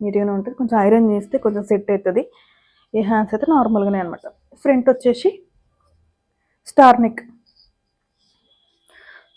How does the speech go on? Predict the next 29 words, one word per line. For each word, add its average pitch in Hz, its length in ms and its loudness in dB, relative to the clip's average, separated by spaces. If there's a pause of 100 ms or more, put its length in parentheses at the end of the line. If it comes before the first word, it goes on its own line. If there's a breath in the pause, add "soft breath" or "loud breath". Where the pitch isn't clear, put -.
(1120)
So 311 60 2
స్టార్ 277 340 6
నెక్ 277 220 0
కొంచెం 302 300 4
పైకి 247 280 4
అనమాట. 214 340 2
కొందరు 220 280 0
ఏమో 226 200 0
కొంచెం 220 240 -4
డీప్‌గా 208 300 -2
తీసుకుంటారు. 196 500 -2 (540 soft breath)
ఈమెకు 220 300 0
మాత్రం 202 220 -4
నేను 294 160 0
కొంచెం 208 240 -4
పైకి 190 220 -4
ఆ 190 80 -2
మెజర్‌మెంట్‌ని 190 640 -4
బట్టి 175 240 -8
ఆమెకి 233 260 -6 (260)
ఎంత 202 240 -2
పెడతా. 185 240 -4 (100)
బ్రాడ్ 240 380 4
కాబట్టి 208 400 2
కొంచెం 247 320 -2
పైకి 202 240 0
పెట్టి 220 240 0
ఇట్లా 226 180 -8
కొంచెం 208 380 -8